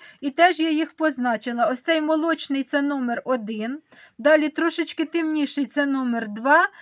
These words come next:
І ще темніший — це номер три для замовлення. Світлий, темніший і ще темніший. По двісті сімдесят гривень. І також, е, є чорний колір,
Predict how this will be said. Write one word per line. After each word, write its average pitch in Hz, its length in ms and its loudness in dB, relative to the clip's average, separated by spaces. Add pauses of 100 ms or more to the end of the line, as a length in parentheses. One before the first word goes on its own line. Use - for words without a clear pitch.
(140)
І 269 140 -2
ще 349 280 2
темніший — 330 580 -4
це 262 180 -2
номер 277 380 -2
три 202 400 -10
для 247 300 4
замовлення. 202 720 -4 (180)
Світлий, 339 600 -4
темніший 285 680 -6
і 233 180 -12
ще 285 280 -4
темніший. 202 760 -10 (320)
По 269 100 0
двісті 320 440 -4
сімдесят 262 680 -4 (140)
гривень. 202 600 -8 (540)
І 370 160 0 (100)
також, 285 560 2
е, 240 760 2
є 240 320 0
чорний 269 600 -2
колір, 349 580 -4